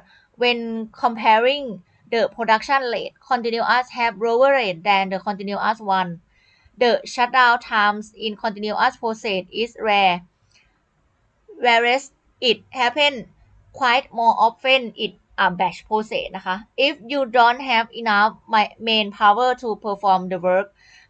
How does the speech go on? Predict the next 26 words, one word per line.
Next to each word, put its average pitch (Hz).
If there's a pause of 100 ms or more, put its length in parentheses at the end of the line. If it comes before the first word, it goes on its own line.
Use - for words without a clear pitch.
(100)
you 247
can 226
benefit 226
more 208
with 226 (160)
a - (280)
continuous 220
process, - (460)
as - (140)
it 247 (100)
requires 220
a 208 (180)
fewer 247
people 277 (140)
than 202 (120)
its 190 (380)
counterpart. 220 (440)
In -
terms 247 (460)
of 254
ease 254 (260)
of 240
automation, 226 (600)
batch 208
process 240
is 254